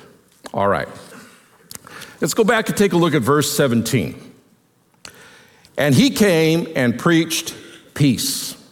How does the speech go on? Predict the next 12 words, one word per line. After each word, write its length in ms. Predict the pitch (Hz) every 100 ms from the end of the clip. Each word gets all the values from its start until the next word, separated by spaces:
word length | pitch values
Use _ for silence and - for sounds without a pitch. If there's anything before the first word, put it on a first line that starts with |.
| _ _ _ _ _ - - - - - _ _ _ _ _ _
Way 280 | - 170 277
back 520 | 277 196 165 180 - - - - _ _ _ -
at 120 | 147
verse 240 | 180 175
fifteen 540 | - 202 196 120 67 - - 120
of 80 |
chapter 400 | - 160 147 151
two, 480 | 131 - 131 92 - - - - - - - _ _
there 160 | 165 233
was 180 | 233 156
no 180 | 247
peace. 600 | 254 180 127 - - -